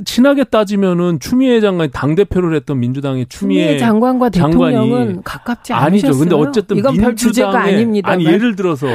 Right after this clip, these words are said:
Speaker 1: 예, 그래서 뭐 행안부 장관도 전해철 장관이 했잖아요. 그러니까는 민주당의 국회의원이 우리가 그렇게 반대했음에도 불구하고 그렇게 했던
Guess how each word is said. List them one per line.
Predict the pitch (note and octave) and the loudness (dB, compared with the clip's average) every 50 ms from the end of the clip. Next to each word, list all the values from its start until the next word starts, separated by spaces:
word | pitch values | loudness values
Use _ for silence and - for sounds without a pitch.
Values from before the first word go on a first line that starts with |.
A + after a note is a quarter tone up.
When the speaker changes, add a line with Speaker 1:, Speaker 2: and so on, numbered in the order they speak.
| G#2 A2 - - A#3 A3+ | -4 -8 -10 -10 -10 -4
Speaker 1:
예, | D#3+ D3 C#3+ C3 B2+ | -2 -2 -2 -2 -2
그래서 | - - F3 G#3 G#3 G3 F3 G#3 F#3+ D#3+ E3 F#3+ F#3+ E3 C3+ G#2+ - _ - - - - - _ - | -4 0 2 2 2 4 2 2 2 2 2 0 0 0 0 -2 -4 _ -20 -20 -20 -20 -20 _ -4
뭐 | E3+ F3 | -2 0
행안부 | D#3 C#3 A3 C4+ D4 D4 C#4+ A#3+ | 2 2 2 2 2 2 0 -2
장관도 | A#3 A3+ G#3+ G3+ G3+ F#3+ E3 E3 | -2 0 0 0 0 0 -2 -4
전해철 | - C#3+ D3 F#3+ G#3+ - G#3+ G#3 | -2 -2 0 0 0 0 -2 -4
장관이 | F#3+ F#3 F3 E3+ D#3+ D#3 C#3+ C#3+ C3+ B2+ B2 A#2+ | -2 -4 -6 -4 -4 -4 -4 -2 -2 -2 -4 -4
했잖아요. | A#2+ E3+ F#3 - A#3 G#3 F#3+ D3 A2+ G#2+ A2 A#2 A#2 | -6 -8 -8 -8 -8 -8 -6 -6 -8 -8 -10 -10 -10
그러니까는 | A#2 B2+ C3+ - F3 E3+ E3+ F3 D#3+ B2+ - _ _ - - _ - | -8 -8 -8 -6 -6 -6 -6 -6 -6 -8 -10 _ _ -20 -20 _ -4
민주당의 | C3+ E3+ G#3+ A#3 B3 C4 C4 B3+ B3+ A#3+ | -2 0 0 2 2 0 0 2 0 0
국회의원이 | - F3 F3 - - A3 A#3 A#3 A#3 A3+ A3 A3 A#3+ B3+ A3+ D#3+ B2 A2 G#2+ - | 0 -2 -6 -2 0 0 0 2 2 2 2 2 2 2 2 0 -2 -4 -6 -10
우리가 | F3+ D#3 F3+ G#3 A3+ B3 A3+ - | -10 -8 -6 -4 -2 -2 -2 -4
그렇게 | - - G#3 A#3+ A3+ - A#3+ | -2 -4 -4 -4 -2 -4 -6
반대했음에도 | G3 - C3+ C#3 D#3 F3+ G3 G3 F3 - G3+ F#3+ F#3 E3 E3+ | -6 -4 -4 -4 0 0 0 0 0 -4 -6 -8 -8 -8 -10
불구하고 | C#3 D3 D3 D3 D#3 D3 D3 C#3 | -8 -8 -8 -6 -6 -6 -6 -6
그렇게 | C3 B2 B2+ - | -8 -12 -10 -12
했던 | C3 C#3+ F3+ _ - A3 G#3 G3+ F3+ | -12 -12 -12 _ -8 -6 -6 -6 -8